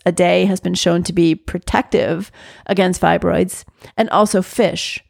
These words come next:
are associated with a greater likelihood of having uterine fibroids.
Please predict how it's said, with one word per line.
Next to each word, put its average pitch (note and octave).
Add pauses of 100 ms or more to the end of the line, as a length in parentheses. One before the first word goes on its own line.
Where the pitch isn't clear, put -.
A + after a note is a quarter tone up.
(480)
are A3+
associated A#3
with F#3
a F#3
greater G#3
likelihood G3
of G3
having G3
uterine F3
fibroids. -